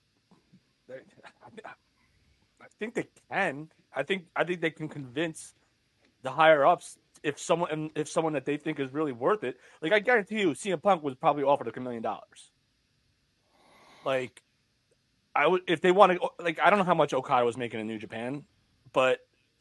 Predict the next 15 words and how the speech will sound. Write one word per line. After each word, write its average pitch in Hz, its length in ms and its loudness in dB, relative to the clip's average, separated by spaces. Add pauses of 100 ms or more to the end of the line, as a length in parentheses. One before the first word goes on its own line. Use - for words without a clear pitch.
(120)
if 160 80 -6
they 180 120 2
offer 175 320 4
Okada, 160 480 8
like, 135 180 -2
seven - 240 -4
hundred 160 180 -6
fifty 156 180 -6
thousand 139 300 0
dollars, 147 320 4
is 117 100 -12
that 123 120 0
enough 131 180 -6
to 139 80 -12
come 143 340 -4